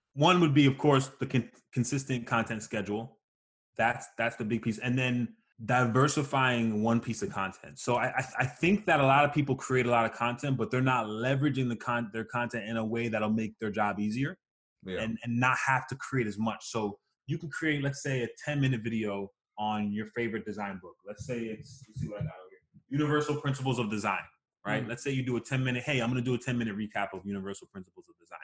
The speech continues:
Speaker 1: That's one piece of content that you post on YouTube. Now
Speaker 2: Yeah.
Speaker 1: you can take that video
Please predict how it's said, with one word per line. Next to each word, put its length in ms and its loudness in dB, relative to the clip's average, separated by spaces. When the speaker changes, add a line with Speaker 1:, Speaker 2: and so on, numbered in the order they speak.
Speaker 1:
That's 160 -20
one 220 2
piece 200 -6
of 100 -14
content 440 -10
that 120 -18
you 100 -12
post 240 -6
on 80 -6
YouTube. 360 -8
Now 140 -2
Speaker 2:
Yeah. 80 0
Speaker 1:
you 40 0
can 100 -6
take 220 -6
that 320 -2
video 420 0